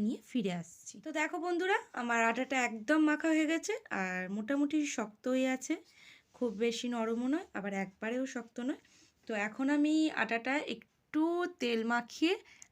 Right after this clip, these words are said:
রেখে দেবো, একটু ওপর থেকে রিফাইন্ড অয়েল দিয়ে দিলাম। তো এই রিফাইন্ড অয়েলটা পুরো আটাটায় মাখিয়ে নেব,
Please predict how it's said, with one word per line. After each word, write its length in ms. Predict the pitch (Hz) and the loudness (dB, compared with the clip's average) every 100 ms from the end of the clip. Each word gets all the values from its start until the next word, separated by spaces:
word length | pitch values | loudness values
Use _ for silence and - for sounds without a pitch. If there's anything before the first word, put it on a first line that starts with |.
| 202 202 | -2 0
রেখে 200 | 196 190 175 | 0 -2 -6
দেবো, 160 | 175 - - | -8 -10 -14
একটু 200 | - 247 233 | -8 -4 -4
ওপর 160 | 226 220 | -4 -6
থেকে 160 | 247 233 226 | -4 -2 -4
রিফাইন্ড 260 | 220 226 220 | -4 -6 -4
অয়েল 120 | 220 214 | -6 -4
দিয়ে 120 | 220 220 | -4 -4
দিলাম। 200 | 262 427 - - - _ - | -4 -6 -12 -20 -20 _ -8
তো 80 | 202 202 | -4 -2
এই 80 | 202 202 208 | -2 -2 -4
রিফাইন্ড 280 | 214 233 233 | -6 -4 -4
অয়েলটা 280 | 226 220 233 233 233 226 | -4 -4 -2 0 0 -2
পুরো 180 | - 220 233 | -6 -2 -2
আটাটায় 340 | 214 214 226 214 | -2 -4 -4 -4
মাখিয়ে 320 | 196 - 226 | -6 -6 -2
নেব, 100 | 240 | -2